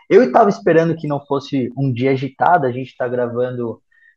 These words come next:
é, no fim da tarde, começo da noite da terça-feira, é, mas essas notícias aí de uma negociação com o Soteldo, o Santos tentando, é, a contratação por empréstimo e também a saída,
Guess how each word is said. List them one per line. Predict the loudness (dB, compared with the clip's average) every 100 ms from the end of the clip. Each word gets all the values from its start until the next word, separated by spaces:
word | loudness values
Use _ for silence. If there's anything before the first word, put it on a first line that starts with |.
| _
é, | -6 -4
no | -6
fim | -6 0
da | 0
tarde, | 2 2 2 0 -4 -8
começo | -4 -4 0
da | -2
noite | -2 -4 -8 -2
da | 0 2 2 0 -4 -12 -20 _ _
terça-feira, | -2 0 -2 -4 0 2 2 0 -8 _ -20 -20 _
é, | 4 4
mas | 4 2 0
essas | -2 0
notícias | 0 -2 -6 -6 -2
aí | 0 0
de | -2 -4 -2
uma | -4
negociação | -4 -6 -6 -8 -8 -6 -8
com | -6
o |
Soteldo, | -4 -4 -2 0 0
o | -2
Santos | -6 -8 -4
tentando, | -2 -2 -2 -2 0 0 -2 -2 -4
é, | -4 -2 -4 -6 -8
a |
contratação | -8 -4 -4 -4 -6 -6 -8
por | -2 -2
empréstimo | -2 0 2 2 -2 -8 -8 _ _ _
e | -4
também | 0 0 0
a | 2
saída, | 4 4 4 2 2 0